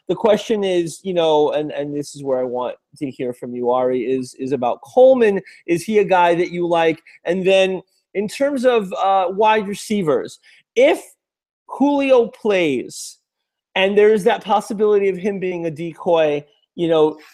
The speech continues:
do you sit him? I think I know what you're gonna say on this. And then what about the other guys? Gabriel, Sanu, you know, against the Panther defense that was supposed to be not so great, but actually held, uh, Cousins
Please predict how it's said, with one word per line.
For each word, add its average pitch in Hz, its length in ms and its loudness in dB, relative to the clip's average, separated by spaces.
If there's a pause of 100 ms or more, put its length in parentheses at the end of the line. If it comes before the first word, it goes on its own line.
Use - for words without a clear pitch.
do 208 100 -2
you 233 180 0
sit 208 300 2
him? 185 320 2
I 165 260 -2
think 202 260 -4
I 185 100 -2
know 185 160 0
what 185 120 2
you're 180 80 -4
gonna 180 140 -6
say 170 240 -2
on 165 200 -2
this. 156 340 -4 (240)
And 202 160 2
then 214 100 4
what 208 160 6
about 202 240 2
the 214 100 0
other 196 180 2
guys? 143 420 0
Gabriel, 185 560 0
Sanu, 170 760 0 (220)
you 175 140 -2
know, 165 260 4
against 226 320 0
the 359 60 -4
Panther 285 360 -4
defense 302 540 -6
that 202 180 -2
was 190 140 -2
supposed 254 360 -2
to 269 60 -6
be 277 140 -2
not 277 240 0
so 285 160 0
great, 302 380 0 (320)
but 190 80 -4
actually 247 520 0
held, 226 440 2
uh, 180 260 4
Cousins 262 600 -2